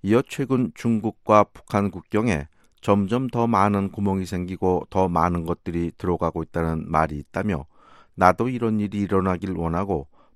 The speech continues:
북한이 매우 성공하길 바라지만 합의문에 서명한 뒤에 일어나야 할 일이라고 말했습니다. 트럼프 대통령은 트위터에 무슨 협상을 의미하는 건지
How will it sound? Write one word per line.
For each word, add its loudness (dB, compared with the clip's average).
북한이 -4
매우 0
성공하길 -4
바라지만 -4
합의문에 0
서명한 -2
뒤에 0
일어나야 0
할 -4
일이라고 -8
말했습니다. -2
트럼프 2
대통령은 0
트위터에 -2
무슨 0
협상을 0
의미하는 2
건지 -6